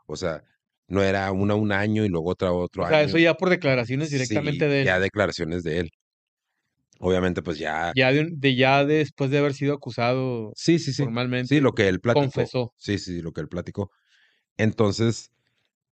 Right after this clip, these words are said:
Speaker 1: eh, cuando, cuando los arrestan, volviendo a, a Cintia, Cintia Vigil Jaramillo, los arrestan porque ella se escapa, güey.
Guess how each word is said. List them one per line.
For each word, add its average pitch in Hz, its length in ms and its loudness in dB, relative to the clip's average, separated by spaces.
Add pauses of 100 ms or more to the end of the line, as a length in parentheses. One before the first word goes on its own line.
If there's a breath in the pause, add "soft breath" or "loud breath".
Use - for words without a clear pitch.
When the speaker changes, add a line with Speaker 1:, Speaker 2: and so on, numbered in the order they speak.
(120)
Speaker 1:
eh, 98 440 0 (800)
cuando, 117 500 2 (160)
cuando 113 580 2
los 113 300 -2
arrestan, 127 720 0 (300)
volviendo 85 500 0
a, 87 300 -2
a 85 40 -6
Cintia, 98 720 -6
Cintia 98 480 -2
Vigil 87 280 -4
Jaramillo, 101 540 2 (440)
los 95 160 -2
arrestan 110 460 0
porque 95 280 -4
ella 90 160 -2
se 90 140 -8
escapa, 87 580 -8
güey. 73 300 -12